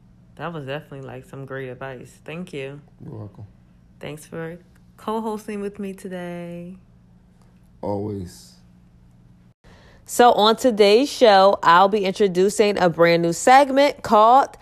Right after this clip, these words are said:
Speaker 1: the I G Meme of the Week.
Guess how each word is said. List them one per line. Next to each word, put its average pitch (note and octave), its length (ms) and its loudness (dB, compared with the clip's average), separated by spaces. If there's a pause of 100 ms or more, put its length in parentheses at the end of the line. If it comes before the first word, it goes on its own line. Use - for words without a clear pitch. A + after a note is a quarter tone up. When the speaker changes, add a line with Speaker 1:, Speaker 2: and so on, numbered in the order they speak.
(240)
Speaker 1:
the G3 200 -4
I F#3+ 280 6
G B3+ 240 2
Meme A3+ 560 2
of F#3 180 4
the G3+ 140 6
Week. D3 480 -2